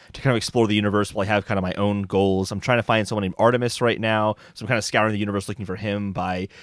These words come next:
going to different solar systems and putting down, like, tracking locations and beams and stuff like that. And I've, I've enjoyed that. I thought that's been, that's been really cool. Um,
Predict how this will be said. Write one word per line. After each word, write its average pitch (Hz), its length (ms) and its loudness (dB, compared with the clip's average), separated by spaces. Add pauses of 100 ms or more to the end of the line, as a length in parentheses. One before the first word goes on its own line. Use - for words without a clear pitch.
(100)
going 120 180 2
to 113 60 2
different 107 220 -6
solar 104 220 2
systems 101 420 -6
and 90 140 -8
putting 95 240 -4
down, 92 280 -2
like, 90 160 -8
tracking 95 380 -6
locations 92 500 -10
and 92 120 -10
beams 95 260 -10
and - 60 -18
stuff - 180 -14
like 98 140 -10
that. 98 260 -6 (240)
And 127 100 0
I've, 143 220 0 (140)
I've 143 200 4
enjoyed 123 240 2
that. 92 160 0
I 120 80 4
thought 131 140 2
that's 117 160 0
been, 98 220 -6 (200)
that's 98 220 0
been 101 80 -2
really 87 180 0
cool. 90 360 2 (360)
Um, 87 520 0